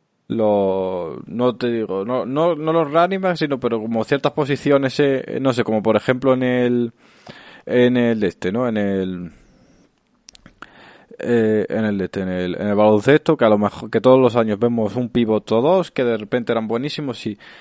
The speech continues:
y dejan de, <laughs> eh, de ser fiables, ¿no?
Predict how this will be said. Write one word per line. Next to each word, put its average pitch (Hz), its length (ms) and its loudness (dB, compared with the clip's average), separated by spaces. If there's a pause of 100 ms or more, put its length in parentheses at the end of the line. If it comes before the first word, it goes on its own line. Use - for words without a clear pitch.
(260)
y 113 160 0
dejan 117 400 0
de, 113 340 -4 (540)
<laughs> - 520 -20
eh, 123 640 2
de 117 220 0
ser 113 300 0
fiables, 92 440 0
¿no? 131 260 -10